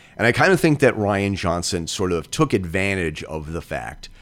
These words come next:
that when you're in the theater and you're having the communal experience, um,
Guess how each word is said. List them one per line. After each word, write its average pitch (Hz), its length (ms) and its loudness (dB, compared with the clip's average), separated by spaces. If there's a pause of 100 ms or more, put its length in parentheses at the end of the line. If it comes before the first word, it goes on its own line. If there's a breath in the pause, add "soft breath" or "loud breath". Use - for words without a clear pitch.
(160 soft breath)
that 95 120 -2
when 107 140 -2
you're 120 200 2
in 147 120 2
the 131 80 0
theater 85 460 -4
and 82 160 -8
you're 78 120 -4
having 107 340 2
the 104 80 0
communal 87 500 -4
experience, 90 1000 0 (920 soft breath)
um, 95 560 4